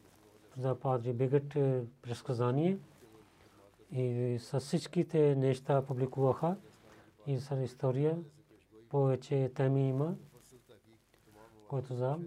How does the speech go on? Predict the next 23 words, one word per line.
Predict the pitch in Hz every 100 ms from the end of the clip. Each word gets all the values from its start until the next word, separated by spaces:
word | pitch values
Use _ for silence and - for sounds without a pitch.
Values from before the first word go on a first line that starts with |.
| 143
младите | 123 123 117 127
момче, | 120 117 - 156 170 147 -
те | 131
ще | - 143 127 123 117
ги | 123
разказват, | 117 110 127 123 156 - - 113 - _ _ 95 113 120 - 107 110 _ 110 104 104 104 110
че | 131 123 120 139 151 - - _ _ -
какво | 120 - 147
беше | 131 123 139
истинската | - 143 127 143 127
целта, | - 143 131 147 135 139 -
че | 143
техните | 135 143 135 139 131 131 127 123 -
прадеди | 131 120 123 -
дойдоха | 123 127 123 123 127
в, | 120 120 - _ _ _ - 110 101 - 107 - _ - - -
че | -
history | 120 127 - 139 139
dot | 139 131 127 120 123
ahmadiyya | 120 131 127 131 147 180
dot | 151 127 120 123
U | 131
K | - 127